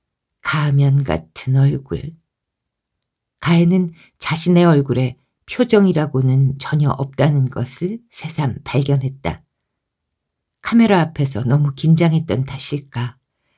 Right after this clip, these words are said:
아니면 뭔가를 감추려고 한 탓이었을까? 먼 허공을 망연히 쳐다보는 눈길,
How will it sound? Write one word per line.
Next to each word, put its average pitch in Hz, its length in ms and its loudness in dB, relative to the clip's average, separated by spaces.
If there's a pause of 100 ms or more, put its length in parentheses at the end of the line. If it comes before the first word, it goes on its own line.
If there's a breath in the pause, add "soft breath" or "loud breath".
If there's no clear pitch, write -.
(100)
아니면 135 480 0 (260 loud breath)
뭔가를 123 640 0
감추려고 139 760 -4
한 135 220 -6
탓이었을까? - 1000 -10 (1400)
먼 165 380 6
허공을 156 720 -2
망연히 147 640 0
쳐다보는 143 800 0
눈길, 135 680 -2